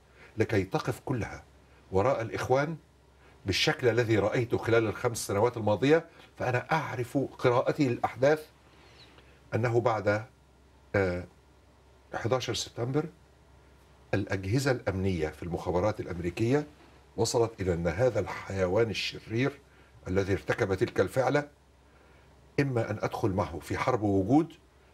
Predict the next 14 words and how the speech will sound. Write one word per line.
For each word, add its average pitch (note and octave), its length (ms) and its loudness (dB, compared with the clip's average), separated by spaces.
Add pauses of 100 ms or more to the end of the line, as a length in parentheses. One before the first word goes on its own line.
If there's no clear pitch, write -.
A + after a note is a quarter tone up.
وإما C3 440 0
أن A#2+ 180 -4
أعيده B2+ 520 4
إلى B2+ 260 4 (420)
مصادره. A2 500 0 (920)
وأنا D#3 320 2
أعرف D#3 360 -2
من G#2 100 0
متابعة G2+ 560 -2
الفكر G#2+ 360 -4 (280)
أنهم A#2 240 -2
اختاروا B2 340 -2
الخيار G#2+ 320 0
الثاني، F2+ 460 0